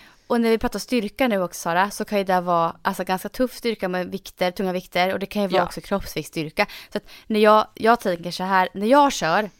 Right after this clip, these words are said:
Speaker 1: då har jag kört typ två pass kroppsviktsstyrka
Speaker 2: Ja,
Speaker 1: oftast.
Speaker 2: då kan det behövas.
Speaker 1: För jag
Speaker 2: Och
Speaker 1: har
Speaker 2: det
Speaker 1: inte
Speaker 2: kan man ju
Speaker 1: gått till
Speaker 2: kanske då
Speaker 1: gymmet.
Speaker 2: också göra efter ett, eh,
Speaker 1: Ja.
Speaker 2: lättare löppass, om det behöver,
Speaker 1: Ja.
Speaker 2: om man ska optimera det tidsmässigt.
Speaker 1: Ja, men jag tycker att tung styrka kan de fortfarande köra här med vikter, tycker jag.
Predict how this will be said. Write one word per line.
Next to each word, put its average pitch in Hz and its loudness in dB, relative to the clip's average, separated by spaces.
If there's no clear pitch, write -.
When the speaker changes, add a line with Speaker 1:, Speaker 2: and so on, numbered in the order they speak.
Speaker 1:
då - -2
har 214 4
jag 196 6
kört 175 -4
typ 165 -4
två 175 -2
pass - -6
kroppsviktsstyrka - -6
Speaker 2:
Ja, 202 6
Speaker 1:
oftast. 214 -2
Speaker 2:
då 196 0
kan 175 -2
det 156 -8
behövas. - -10
Speaker 1:
För 214 -4
jag 190 4
Speaker 2:
Och - 6
Speaker 1:
har - 6
Speaker 2:
det - 6
Speaker 1:
inte 190 2
Speaker 2:
kan 202 2
man 196 2
ju - 4
Speaker 1:
gått - -4
till 196 0
Speaker 2:
kanske 175 0
då - 0
Speaker 1:
gymmet. 180 4
Speaker 2:
också 180 -2
göra 165 2
efter - -6
ett, - -8
eh, 269 2
Speaker 1:
Ja. 254 10
Speaker 2:
lättare 170 2
löppass, - -8
om 165 -8
det - -6
behöver, 240 0
Speaker 1:
Ja. 180 4
Speaker 2:
om 175 -4
man 160 -4
ska - -6
optimera 160 -6
det 160 -8
tidsmässigt. - -14
Speaker 1:
Ja, 214 -6
men 240 2
jag 214 -4
tycker 208 -2
att - -8
tung 220 -2
styrka 202 -6
kan 202 -4
de 190 -4
fortfarande 175 -6
köra 185 2
här 170 2
med 170 -4
vikter, 175 -6
tycker 185 -6
jag. - -4